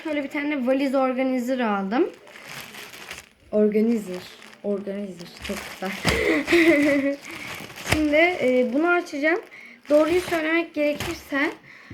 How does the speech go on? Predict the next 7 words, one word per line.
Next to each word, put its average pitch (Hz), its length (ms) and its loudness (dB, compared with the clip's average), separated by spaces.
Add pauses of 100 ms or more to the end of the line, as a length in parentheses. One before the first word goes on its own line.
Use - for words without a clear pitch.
(960)
bunu 277 200 -6
kaç 302 280 -4
liraya 277 180 -2
aldığımı 247 420 0
şu 277 160 -10
an 262 80 -8
hatırlamıyorum. 233 1200 -8